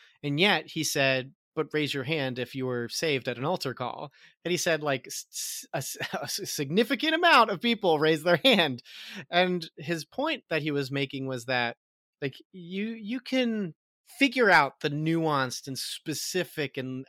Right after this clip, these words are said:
and, and meaty way to preach the gospel the right way. But the Lord will probably use even your worst sermon <laughs> to, to really turn people away from their sin. And how awesome is that? <laughs> I mean, that's, like, this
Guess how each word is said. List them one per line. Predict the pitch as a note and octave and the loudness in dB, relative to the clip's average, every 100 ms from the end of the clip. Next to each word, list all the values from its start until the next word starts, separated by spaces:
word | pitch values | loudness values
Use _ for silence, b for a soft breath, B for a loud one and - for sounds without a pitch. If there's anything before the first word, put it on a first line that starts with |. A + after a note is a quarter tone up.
| - | -12
and, | A#2+ B2 A#2+ A#2+ | -10 -10 -10 -12
and | A#2 | -8
meaty | C3 G3 A3+ G3 F#3 | -4 -2 -2 -2 -2
way | D3+ D#3+ D3 C3+ B2 | 4 4 6 2 -2
to | - C3 | -8 -8
preach | D#3+ D#3 - | -4 -4 -6
the | C#3 | -4
gospel | C3+ B2 A#2 - A#2+ | 0 0 -2 -8 -8
the | G#2+ C3+ | -4 -6
right | C3 C3+ C3 A#2+ - | -4 -2 0 0 -4
way. | A#2+ A2+ A2 A#2+ - B B B B _ - | -8 -6 -8 -10 -18 B B B B _ -4
But | F3 F#3 | -4 -2
the | |
Lord | E3+ F3 G3+ G3+ F3+ | 0 2 2 2 -2
will | E3+ | -6
probably | - G#3 A3+ A3 A3+ | -4 -4 -4 -4 -4
use | F3+ F#3 D#3 | -2 -2 -2
even | E3 D#3 | -2 -4
your | C#3+ C#3 | -4 -4
worst | A2+ C3+ C3+ C3+ - - - | -2 0 0 0 -6 -6 -4
sermon | C3 B2 A2+ C3 C#3 - - | -2 -2 -4 -6 -8 -10 -16
<laughs> | _ - | _ -6
to, | E3+ D#3 | -6 -6
to | - C#3+ C3 | -6 -6 -8
really | D3 C#3+ C#3 | -4 -2 -2
turn | B2+ C3+ B2 | -2 -6 -4
people | C3 B2+ A2+ | -6 -6 -6
away | A2+ A#2+ A2+ G#2 F#2+ _ | -4 -2 -2 -4 -12 _
from | D3+ D3+ | -2 0
their | D3+ D3+ | 0 -2
sin. | - F#3 E3+ B2 A#2+ B B B B B B B B | -2 0 0 -2 -8 B B B B B B B B
And | F#3+ F#3+ | -2 4
how | C4+ | 6
awesome | A3+ A3 A#3+ A#3 | 6 4 2 2
is | G#3+ E3 | 2 6
that? | G3 C#4+ E3 A2 - _ | 6 6 4 0 -4 _
<laughs> | - | 0
I | F#3+ | 4
mean, | G3 B3 C4 G#3+ | 6 6 6 6
that's, | C4+ G#3+ - - | 4 2 -2 -2
like, | A3 - | -2 -2
this | G3+ | -10